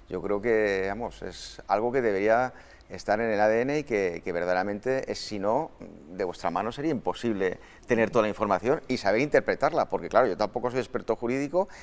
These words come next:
ni legal. Si no hay alguien que me resume y me cura ese contenido, es imposible entenderlo, ¿no? Yo creo que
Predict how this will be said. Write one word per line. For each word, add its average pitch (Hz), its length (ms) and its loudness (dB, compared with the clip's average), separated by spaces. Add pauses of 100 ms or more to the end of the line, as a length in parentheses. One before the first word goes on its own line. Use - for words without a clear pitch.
ni 113 100 -2
legal. 107 380 6 (180)
Si 110 220 -4
no 104 60 2
hay 113 100 6
alguien 123 240 4
que 104 100 2
me 95 180 0
resume 117 480 0
y 117 40 2
me 107 160 2
cura 120 240 6
ese 113 160 -2
contenido, 117 420 2
es 143 140 -2
imposible 117 480 -2
entenderlo, 82 560 -2
¿no? 120 160 -2
Yo 98 160 -6
creo 101 180 -2
que 120 180 -4